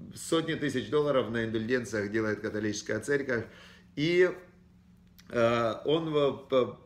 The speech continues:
приходит к секретарю там и говорит: «Вы знаете, я еврей, я не хоть, не хочу индульгенцию, то есть, но я, говорит, хочу купить ад».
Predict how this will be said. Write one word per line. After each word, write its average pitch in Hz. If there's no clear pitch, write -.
приходит 143
к -
секретарю 123
там 113
и 147
говорит: 147
«Вы 139
знаете, 143
я 143
еврей, 156
я 139
не 143
хоть, 143
не 135
хочу 139
индульгенцию, 117
то 104
есть, 98
но 156
я, 147
говорит, 147
хочу 147
купить 135
ад». 113